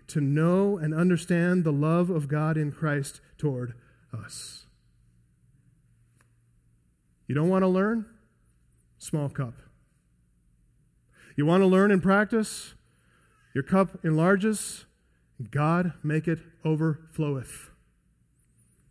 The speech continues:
Trust Christ, folks. You cannot outgive God. He'll keep on giving to you, good measure, pressed down, shaken together, running over. It'll be poured out into your lap. It's not just a matter of proper repayment. It's not just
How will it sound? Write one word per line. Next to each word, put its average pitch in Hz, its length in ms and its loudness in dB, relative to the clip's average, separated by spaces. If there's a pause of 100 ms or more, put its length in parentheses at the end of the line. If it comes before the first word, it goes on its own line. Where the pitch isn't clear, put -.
(1040)
Trust 175 400 -2
Christ, 143 340 -4
folks. 151 340 -4
You 151 60 -6
cannot 170 480 0
outgive 147 420 -2
God. 117 300 -8 (640)
He'll 160 120 2
keep 190 260 2
on 190 160 4
giving 165 300 2
to 151 60 0
you, 135 220 -2
good 143 240 -2
measure, 139 340 -2
pressed 160 380 -4
down, 139 200 -4
shaken 165 340 -2
together, 135 300 -2
running 147 280 0
over. 131 240 -6 (220)
It'll 131 100 -4
be 123 100 -4
poured 165 340 0
out 156 160 0
into 143 160 0
your 139 120 0
lap. 117 320 -8 (800)
It's - 120 -6
not 180 180 6
just 180 200 -2
a 151 40 0
matter 143 260 0
of 135 120 -6
proper 151 340 -2
repayment. 135 600 -4
It's 143 140 -6
not 165 180 2
just 160 220 -2